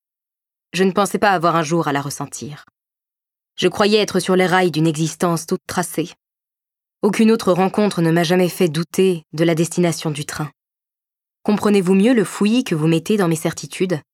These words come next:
Une sorte d'aiguillage avec lequel vous jouez, comme dans les westerns,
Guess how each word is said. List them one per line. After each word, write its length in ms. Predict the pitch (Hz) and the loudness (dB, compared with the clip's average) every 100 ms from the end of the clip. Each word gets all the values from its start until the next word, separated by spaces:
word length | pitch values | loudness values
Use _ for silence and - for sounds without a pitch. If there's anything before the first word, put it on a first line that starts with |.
| _ _ _ _ _ _ _ _ - | _ _ _ _ _ _ _ _ -2
Une 120 | 175 | 0
sorte 300 | 185 214 208 | 0 -2 0
d'aiguillage 600 | 180 170 175 214 233 160 151 _ _ _ - | 2 2 2 2 0 -2 -6 _ _ _ -4
avec 300 | 170 180 180 | 0 0 0
lequel 400 | 185 214 202 160 | 2 2 2 0
vous 180 | 143 | -2
jouez, 300 | 160 190 220 - _ _ _ _ _ _ - | -2 0 0 -2 _ _ _ _ _ _ -4
comme 160 | 185 185 | 0 4
dans 120 | 208 | 4
les 80 | 208 | 4
westerns, 600 | 220 - 233 208 165 | 2 0 -2 0 -2